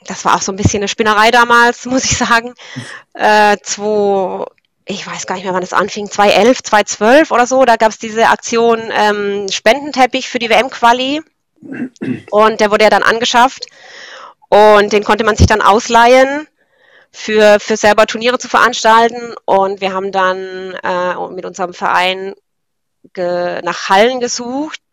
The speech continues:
die wir mieten konnten und haben dort eben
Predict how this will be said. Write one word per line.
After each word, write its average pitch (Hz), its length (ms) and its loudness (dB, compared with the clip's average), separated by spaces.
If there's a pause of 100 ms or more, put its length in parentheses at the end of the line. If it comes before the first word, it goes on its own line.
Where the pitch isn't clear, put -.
(200)
die 202 100 -16
wir 196 100 -4
mieten 240 300 -12
konnten 247 640 -4 (120)
und 190 480 -2
haben 190 200 -4
dort 185 340 -2
eben 185 680 -10